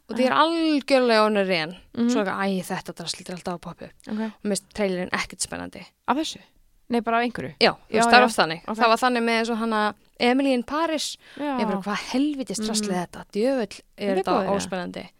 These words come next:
Speaker 1: Þú eru geggjaðir.
Speaker 2: Já, ok.
Speaker 1: Svo einhvern tímann var ég lasin og ég bara,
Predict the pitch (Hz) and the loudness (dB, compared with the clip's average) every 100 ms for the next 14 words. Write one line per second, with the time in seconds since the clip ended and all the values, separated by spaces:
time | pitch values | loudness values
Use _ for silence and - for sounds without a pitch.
0 | _ 185 - - 254 _ - - 202 202 | _ -14 -8 -4 -4 _ -8 -6 -6 -6
1 | 240 233 226 190 - 254 240 247 226 220 | -6 -6 -8 -10 2 4 4 2 0 0
2 | 214 240 330 311 - 285 262 220 220 214 | 0 0 -2 -2 0 0 0 -2 -2 0
3 | 196 196 | 2 2